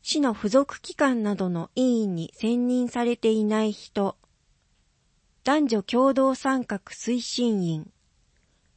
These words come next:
応募資格。市内在住の十八歳から七十四歳。令和六年四月一日時点で、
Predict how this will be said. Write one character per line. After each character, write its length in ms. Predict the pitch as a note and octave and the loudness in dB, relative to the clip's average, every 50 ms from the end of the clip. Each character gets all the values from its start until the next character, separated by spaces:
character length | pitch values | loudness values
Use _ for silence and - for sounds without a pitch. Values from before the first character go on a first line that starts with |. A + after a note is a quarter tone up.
| _ _ _ _ _ _ _ _ _ - | _ _ _ _ _ _ _ _ _ 2
応 220 | G#3+ C4 C#4+ C#4 | 4 4 6 4
募 120 | B3+ C#4+ | 4 0
資 160 | C#4 - - - | 0 -2 -4 -6
格。 420 | - A3 G#3 - - E3+ E3 - _ _ _ _ _ _ _ _ _ _ _ _ _ _ _ _ _ _ _ - | -4 -6 -6 -6 -6 -8 -8 -8 _ _ _ _ _ _ _ _ _ _ _ _ _ _ _ _ _ _ _ -6
市 180 | - - D#4 | -2 0 2
内 300 | D4+ C#4+ C4+ B3 A3+ F#3 | 2 2 2 2 0 0
在 260 | - G3 G3 G3+ G3+ | 0 0 2 2 0
住 240 | F3+ F3+ G3 G3 F#3+ | 0 0 0 0 0
の 240 | F#3 F#3 F3+ F#3+ - - | 0 -2 -2 -4 -6 -6
十 240 | - A3 A#3+ C4 C4+ | -4 -2 0 0 0
八 180 | - D4+ D#4 D4+ | 0 -2 -2 -4
歳 320 | - - - G#3+ G3 F#3 | -4 -6 -6 -4 -4 -4
か 160 | - - F#3 | -4 -6 -6
ら 140 | F3 F3 E3+ | -4 -4 -4
七 320 | E3 E3+ F3 F#3+ A3 B3 | -2 -2 -2 -2 -2 -2
十 240 | A3 G#3 G#3+ G3 F#3 | -2 0 0 0 0
四 260 | F3 F3+ G3 G#3 G3+ | 0 0 0 -2 -2
歳。 320 | F#3+ - - F3 D#3 D#3 - _ _ _ _ - - - _ _ - | -4 -6 -6 -6 -6 -8 -8 _ _ _ _ -20 -20 -20 _ _ -4
令 220 | - B3 C4 C4 A#3+ | 0 2 2 2 2
和 160 | G#3 G3 F3 | 0 -2 -4
六 260 | F3 F3 - - G#3+ | -4 -4 -4 -2 -2
年 180 | G3 F#3 E3+ D#3 | 0 -2 -2 -4
四 200 | - - E3+ E3 | -6 -6 -4 -2
月 280 | G3+ G#3+ - - - - - G#3 | -4 -4 -4 -10 -12 -6 -4 -4
一 100 | G#3 F#3+ | -4 -4
日 300 | - G#3 G3+ - - F#3+ | -6 -8 -8 -8 -10 -8
時 140 | F#3 G#3+ - | -8 -8 -6
点 340 | - F3+ E3+ E3 - - D#3 | -4 -6 -6 -6 -6 -10 -8
で、 220 | - E3 - | -8 -8 -8